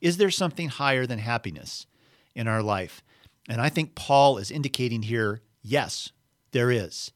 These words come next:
It's the experience of having the power and presence of Jesus flowing through you. There is nothing like that.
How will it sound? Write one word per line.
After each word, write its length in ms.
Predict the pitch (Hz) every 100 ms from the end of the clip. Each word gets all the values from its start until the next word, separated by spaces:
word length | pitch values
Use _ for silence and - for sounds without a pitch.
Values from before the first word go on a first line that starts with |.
| _ _ _
It's 220 | - 117 -
the 160 | 131
experience 840 | 120 - - 170 180 180 151 117
of 100 | 110
having 320 | 107 113 123 123
the 80 |
power 560 | 113 - 139 143 156 156
and 180 | 123 113
presence 460 | - 139 120 113 -
of 100 | 101
Jesus 600 | - 127 110 85 110 - _ _ _
flowing 720 | - 139 143 147 143 135 131 _
through 380 | - 131 131 131
you. 360 | 113 92 - - _ _ _ -
There 180 | 135
is 180 | 127 98
nothing 600 | 101 101 117 123 143 117
like 260 | 110 113 -
that. 300 | 90 73